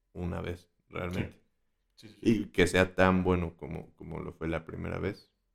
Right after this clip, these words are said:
Speaker 1: pues es muy difícil. Por eso Civil War dos fue tan malo. Y si hay un
Speaker 2: Vengadores contra X-Men también.
Speaker 1: Sí. Y
Speaker 2: Empieza
Speaker 1: si,
Speaker 2: muy bien, pero
Speaker 1: y si hay un Civil War tres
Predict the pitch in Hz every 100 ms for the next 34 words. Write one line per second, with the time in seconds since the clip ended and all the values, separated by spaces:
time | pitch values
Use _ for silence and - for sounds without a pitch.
0 | _ _ _ _ _ 82 82 80 87 82
1 | - 85 - 82 82 - - 85 85 82
2 | 80 80 85 85 87 90 95 - - -
3 | 85 87 113 - - 110 120 113 90 92
4 | 95 - _ - 85 76 - _ _ _
5 | _ - 139 127 110 98 95 - - _
6 | 104 98 95 123 127 104 101 98 95 -
7 | 113 -